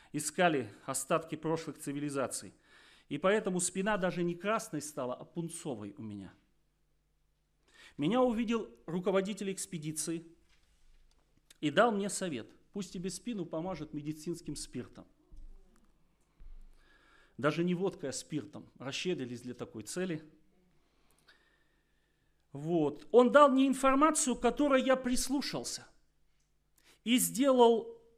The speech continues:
так, как он сказал. Это был ужас. Я вам хочу сказать, у меня спина превратилась просто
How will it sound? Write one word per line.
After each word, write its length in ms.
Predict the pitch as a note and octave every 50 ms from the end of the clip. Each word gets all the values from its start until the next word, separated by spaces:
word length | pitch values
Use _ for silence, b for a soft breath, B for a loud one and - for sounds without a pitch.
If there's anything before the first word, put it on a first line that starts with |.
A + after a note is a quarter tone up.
| _ _ -
так, 380 | - D4 E4 D#4+ D#4+ - - - - _ -
как 280 | - F3+ F3+ F3+ - A3+
он 180 | A#3+ B3+ B3+
сказал. 600 | B3 - - - A#3 A3+ G3 A3+ A3 E3 C#3+ - -
Это 220 | G#3 G#3+ - G#3+
был 260 | F#3 G#3+ A3 F#3+ - - -
ужас. 460 | A#3+ A3+ E3 C#3 A#2+ A2 - - - _ - - - - - - -
Я 160 | C3+ D3 D#3+
вам 120 | E3 E3
хочу 280 | - F3+ E3+ F3 - E3+
сказать, 420 | - - F3 D#3 E3+ A3 A3+ A3+ - - b b b b b
у 100 | D3 E3
меня 380 | F#3 F#3+ G3 G#3 G3+ F#3+ -
спина 440 | - - - - F3+ F3+ G3+ A3+ A3
превратилась 840 | - - E3+ E3+ D#3+ E3+ E3 E3 - G#3+ G3+ F3 C#3 C3 - -
просто 580 | - - F3 F#3 G3+ F#3+ - - - D3 B2+